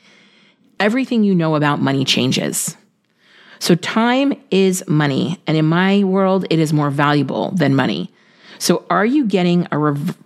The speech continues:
a return on your time investment? Are you getting a return on your energy investment? Are you getting a return on your attention investment for what you're following and what you're looking at?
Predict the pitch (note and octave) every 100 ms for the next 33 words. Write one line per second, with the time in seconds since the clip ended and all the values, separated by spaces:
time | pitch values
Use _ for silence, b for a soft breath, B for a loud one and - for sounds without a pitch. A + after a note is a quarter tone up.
0 | _ D#3 D3+ - F3 E3 D#3+ D3+ D#3 C#3+
1 | D3 - - - A#3+ A#3 F3+ C#3 C3+ b
2 | b b D#3 D3+ C#3 - - G2+ - _
3 | b b b b b G3 A3+ A#3 A3+ G#3
4 | F#3 G3 F#3 D#3+ E3 D3+ D3 B B B
5 | - G#3 A3 A3 F3+ D3 C3 - _ _
6 | _ _ _ _ E3 D#3 D3 D3 - A#2+
7 | - - B B G3 A#3+ A3+ A3 G#3+ F#3+
8 | F#3 - F#3 F3 - E3 E3 D#3+ F3 -
9 | - - G3+ F#3+ G3+ C#3+ - B B -
10 | E3 D#3 D#3 E3+ - - - - _ _
11 | _ _ _ _ b b b - - F#3+
12 | F3+ E3 E3 - _ _ - E3 F3 E3+
13 | D#3+ C#3+ - D3+ D3+ D3 C3+ B2 C#3+ D3
14 | - C#3+ C3+ C#3 C#3 B2+ -